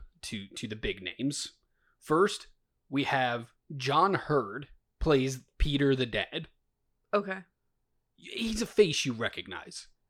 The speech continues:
Speaker 1: He's, like, one of the m-, most well-known that guys in all of Hollywood.
Speaker 2: I feel like I've never n-, recognized him from anything. He was very, like, nothing in this movie. He
Speaker 1: Well, he
Speaker 2: played
Speaker 1: on-
Speaker 2: so nothingness of a part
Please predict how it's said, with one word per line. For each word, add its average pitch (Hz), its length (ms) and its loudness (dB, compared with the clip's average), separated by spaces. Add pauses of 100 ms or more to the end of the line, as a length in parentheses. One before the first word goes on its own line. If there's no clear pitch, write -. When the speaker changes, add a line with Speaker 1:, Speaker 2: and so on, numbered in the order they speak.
(140)
Speaker 1:
He's, 254 240 0
like, 269 140 2
one 170 280 8
of 175 160 8
the 175 80 6
m-, 139 300 -4 (200)
most 147 400 0
well-known 143 960 2
that 123 300 -2
guys 175 560 0 (240)
in 143 220 4 (100)
all 143 220 4
of 123 80 -2
Hollywood. 104 480 -6 (300)
Speaker 2:
I 226 60 -2
feel 269 160 2
like 254 140 2
I've 214 140 -2
never 180 320 0
n-, 170 100 -4 (200)
recognized 160 680 -8
him 143 100 -10
from 135 220 -6
anything. - 400 -12 (340)
He - 220 -12
was 202 140 -4
very, 269 260 0
like, 214 240 -2
nothing 156 640 -6 (120)
in 156 160 -8
this 139 200 -8
movie. 156 400 -10 (160)
He 180 140 -2
Speaker 1:
Well, 180 100 12
he 180 60 10
Speaker 2:
played 254 160 10
Speaker 1:
on- 160 100 -8
Speaker 2:
so 165 500 -2
nothingness 151 720 -8
of 151 100 -8
a 139 60 -8
part 151 400 -2